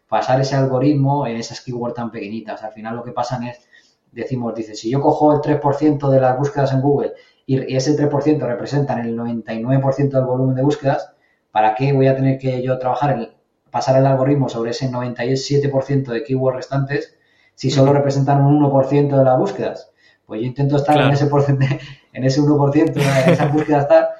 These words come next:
Speaker 1: He puesto las cifras muy, eh, muy salvajes, pero son, no serían así.
Speaker 2: Sí.
Speaker 1: Digamos que Google no pone, no pone
Speaker 2: Sí.
Speaker 1: tantos esfuerzos en aplicar bien el algoritmo en las keywords. Entonces, por eso la gente ve, dice, "No funcionan".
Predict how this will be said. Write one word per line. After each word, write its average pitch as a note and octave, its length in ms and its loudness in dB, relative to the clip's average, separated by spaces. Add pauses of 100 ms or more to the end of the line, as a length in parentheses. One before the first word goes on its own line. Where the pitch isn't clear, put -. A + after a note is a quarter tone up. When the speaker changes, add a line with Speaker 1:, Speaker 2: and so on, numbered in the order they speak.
(140)
Speaker 1:
He C3 140 -2
puesto D3+ 260 2
las C3+ 140 2
cifras C3+ 400 0
muy, C3+ 260 4
eh, B2 140 -4
muy A#2 160 -10
salvajes, F3+ 580 0
pero G2+ 160 -10
son, A2+ 320 -14 (200)
no A2 100 -20
serían A#2 320 -4
así. - 380 -4 (240)
Speaker 2:
Sí. D#3 160 0
Speaker 1:
Digamos D3 260 4
que D3+ 100 -2
Google D3 280 4
no C#3 180 0
pone, C#3 280 0
no C#3 140 2
pone D3 200 2
Speaker 2:
Sí. D3+ 60 0
Speaker 1:
tantos C3 220 0
esfuerzos C3+ 400 0
en A2 100 -6
aplicar A2+ 340 0
bien C3 120 2
el C3 60 0
algoritmo C3 600 0 (280)
en G#2 100 -18
las F#2+ 140 -4
keywords. A2+ 240 -6
Entonces, - 220 -6
por G3+ 100 0
eso - 420 0
la A2+ 100 -8
gente C3+ 280 -2
ve, C3 220 2
dice, A#2 200 -8
"No C3+ 120 -4
funcionan". C#3+ 480 -2